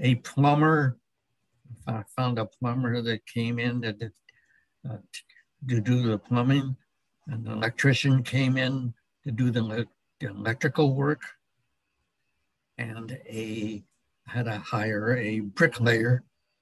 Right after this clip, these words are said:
to, uh, put in the chimney. Uh, now, this, this is a, a strange thing. I took out a loan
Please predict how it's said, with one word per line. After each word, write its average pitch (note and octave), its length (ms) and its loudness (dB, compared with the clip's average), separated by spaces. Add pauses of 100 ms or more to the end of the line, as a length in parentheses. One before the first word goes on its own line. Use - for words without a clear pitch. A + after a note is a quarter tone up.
(220)
to, B2+ 160 2 (440)
uh, G#2+ 280 -6
put A#2 280 2
in B2+ 120 8
the B2+ 120 4
chimney. A#2+ 600 4 (1700)
Uh, G2+ 240 -14 (960)
now, C#3 280 2 (300)
this, - 760 -2 (500)
this F3 240 2
is C3+ 320 2
a, B2 380 -2 (680)
a A2 60 -14 (1160)
strange B2+ 580 -2
thing. B2+ 280 4 (340)
I A#2 100 -2
took D#3 300 0
out C#3+ 180 2
a B2+ 60 4
loan C3 560 0